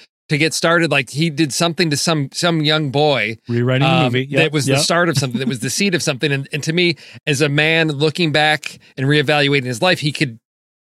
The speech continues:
Speaker 1: key everything to the point of, I, this is the first bad thing he did.
Speaker 2: Sure.
Speaker 1: That's what I was hoping for,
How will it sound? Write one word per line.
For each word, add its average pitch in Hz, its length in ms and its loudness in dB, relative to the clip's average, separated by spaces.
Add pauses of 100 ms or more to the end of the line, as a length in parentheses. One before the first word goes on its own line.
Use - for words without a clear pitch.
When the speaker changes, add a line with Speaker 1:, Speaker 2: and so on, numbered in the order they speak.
(220)
Speaker 1:
key 165 220 2
everything 202 340 2
to 180 60 -4
the 170 80 0
point 160 240 2
of, 127 120 -2 (400)
I, 143 160 0
this 160 280 0
is 156 160 0
the 165 100 2
first 165 380 -2
bad 151 280 0
thing 147 180 0
he 131 200 -2
did. 123 400 -2 (240)
Speaker 2:
Sure. - 140 0
Speaker 1:
That's - 160 0
what 190 120 2
I 165 120 2
was 139 160 0
hoping 160 400 -2
for, 113 400 -10